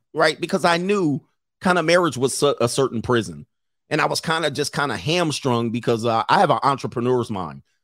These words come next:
Like, I can't be hamstrung. If I was a normie, maybe, but I,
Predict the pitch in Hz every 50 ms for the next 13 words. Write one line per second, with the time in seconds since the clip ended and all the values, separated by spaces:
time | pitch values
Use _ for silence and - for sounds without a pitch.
0 | _ _ 101 123 127 - - 160 175 - - 208 185 165 139 143 123 127 131 131
1 | 110 107 135 131 127 127 120 - - 113 104 95 90 85 80 - _ _ _ -
2 | 165 160 208 233 233 160 147 135 123 127 131 143 147 147 139 131 120 113 113 101
3 | 98 90 104 135 - 135 175 - -